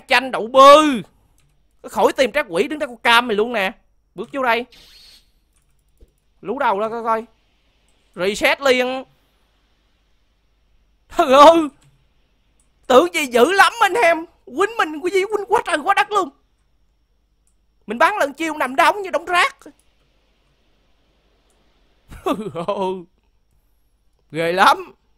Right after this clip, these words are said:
Làm hay. Hên là mấy nay không farm nha. Ừ, ô, mình tưởng đâu, mình tưởng đâu, trời ơi, thứ dữ rồi, chết rồi.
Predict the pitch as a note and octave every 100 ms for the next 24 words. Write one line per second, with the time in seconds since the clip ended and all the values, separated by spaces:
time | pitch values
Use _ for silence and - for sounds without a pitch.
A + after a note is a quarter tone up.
0 | _ _ - G#3 E3+ D#3+ A#3+ C#4+ F4+ G4
1 | E4+ - _ _ _ _ _ _ _ _
2 | - A3 D4+ B3+ E4+ D4+ D4 D#4 G#4 D4+
3 | E4+ D#4+ D4+ D#4+ A#3+ C#3 _ _ _ _
4 | _ _ _ _ _ _ _ _ _ _
5 | - C3+ E3+ G#3+ G3 D#3 D3 D#3 A#3 A3
6 | G3+ F#3+ F#3+ F3+ E3+ _ - C#3+ C#3+ A3
7 | G3+ D#3 C3+ D3 A3 E3+ D3 A#3 E3+ -